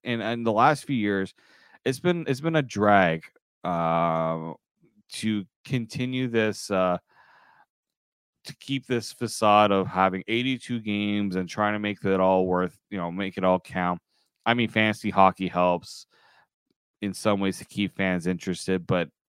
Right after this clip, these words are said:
other than that, there's not really a way that fans, especially teams that, you know, fans are not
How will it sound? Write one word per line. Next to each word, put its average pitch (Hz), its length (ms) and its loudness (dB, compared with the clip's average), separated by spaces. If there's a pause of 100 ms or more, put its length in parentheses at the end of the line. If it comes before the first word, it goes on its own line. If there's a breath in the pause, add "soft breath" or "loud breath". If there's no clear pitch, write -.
(220)
other 147 160 2
than 127 140 0
that, 101 220 0
there's 101 180 -8
not 165 160 0
really 147 200 2
a 113 80 6
way 104 340 2
that 90 280 0 (400 soft breath)
fans, 110 340 0
especially 160 460 -2 (100)
teams 113 380 -2
that, 95 240 0 (560)
you 101 80 -4
know, 85 260 -4
fans 104 320 -2
are 101 80 0
not 98 320 0